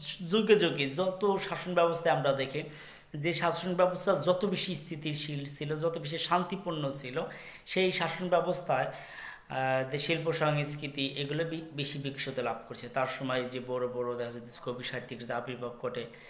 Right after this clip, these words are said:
যা পরবর্তী ইসলামিক যে স্বর্ণ যুগের যে সূচনা, সেই সূচনা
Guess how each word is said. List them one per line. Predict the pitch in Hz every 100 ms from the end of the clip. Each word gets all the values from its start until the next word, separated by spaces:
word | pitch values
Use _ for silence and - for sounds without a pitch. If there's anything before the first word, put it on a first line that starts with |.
| - - -
যা | 123 117
পরবর্তী | 139 139 135 135
ইসলামিক | 127 - 156 156 160 151 - 131
যে | 131
স্বর্ণ | 123 - 156 175 170
যুগের | 156 156 151 139
যে |
সূচনা, | 135 160 - 160 123 107 - - -
সেই | - 135
সূচনা | 147 143 143 135 123